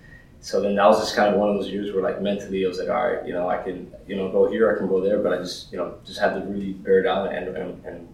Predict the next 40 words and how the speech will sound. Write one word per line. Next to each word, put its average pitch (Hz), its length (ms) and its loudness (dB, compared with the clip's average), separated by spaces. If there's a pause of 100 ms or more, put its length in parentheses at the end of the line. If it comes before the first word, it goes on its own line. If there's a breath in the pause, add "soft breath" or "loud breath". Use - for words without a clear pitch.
(120)
you 98 80 -10
know, - 100 -10
work 95 260 -4
hard. 98 280 0
And 90 160 -4 (340 loud breath)
that 92 60 -2
was 92 100 -2
my 95 80 0
first 101 380 -4
really 95 540 -2 (100)
adversity 95 540 -2
in 90 60 -2
pro 95 220 -2
ball 92 160 -2
with 90 80 -6
my 90 140 -4
injury 92 260 -4
and 90 80 -4
all - 80 -6
that 92 80 -8
stuff. 92 220 -8
So 87 160 -8
that 92 120 -2
was 90 160 -4
a, 90 220 -6 (480 loud breath)
that 98 80 -2
was 98 140 0
a 98 40 -4
year 98 220 -4
where, 95 240 0
like, - 320 -6 (220)
I, - 260 2
I - 100 -2
thank - 360 -2 (240)
God - 280 2
for 104 60 -4
that 101 140 4
a - 20 2
lot 104 240 4
because, - 460 -6